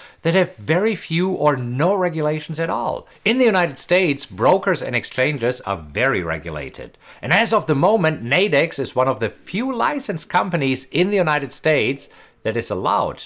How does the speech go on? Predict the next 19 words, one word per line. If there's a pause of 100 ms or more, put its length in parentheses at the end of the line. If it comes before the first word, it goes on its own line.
to
offer
binary
options
trading. (600)
Binary
options (120)
are
legal
and
available
to
trade
in
the
United
States,
but
only